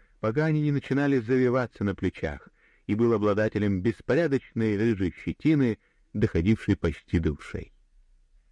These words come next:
В тысяча восемьсот восемьдесят седьмом году в подвале лаборатории Морли оба ученых сделали вторую, более точную попытку найти неуловимый эфирный ветер. Их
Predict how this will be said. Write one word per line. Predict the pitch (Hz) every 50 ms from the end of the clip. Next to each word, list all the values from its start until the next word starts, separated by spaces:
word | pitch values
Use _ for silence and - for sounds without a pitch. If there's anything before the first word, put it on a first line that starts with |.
| _ _ _ - _ _ _ - _ _ _ - - _ _ - - _ _ _ _ _ _ _
В | _ -
тысяча | - - 254 220 226 - - 214
восемьсот | 180 175 - 170 160 - - 190 - -
восемьдесят | 143 175 170 - 151 139 - - 127 -
седьмом | - 113 110 117 117 104
году | 98 87 87 80 92 95 117 151 - _ _ _ _ _ _
в | _ _ -
подвале | 139 135 117 127 185 214 202 202
лаборатории | 185 175 147 143 147 143 127 - 165 175 160 139 123 113
Морли | 104 98 95 87 82 78 87 135 190 208 202 - _ _ _ _ _ _ _ _
оба | - 139 143 135 127 131
ученых | 123 117 - - 202 214 190 139 113 101 92
сделали | 87 90 127 165 180 175 170 170 156
вторую, | - - - - - 190 165 120 98 85 82 78 73 69 - _ _ _ _ _
более | - 101 127 160 156 156 156 151
точную | - _ 156 143 117 - - - 104 95 87 78
попытку | - 95 90 185 208 190 - - - 170 160 151 147
найти | 135 127 127 120 110 - - 185 180
неуловимый | 170 170 160 156 143 131 123 110 98 107 156 180 170 160 156 147 135 - 131
эфирный | 113 - - 135 139 135 127 127 123 117 92
ветер. | 82 73 65 - - - - - - _ _ - _ _ _ _ _ _ - _ _ _ _ _ _ _ _ _ _ _
Их | - 110 101 - - -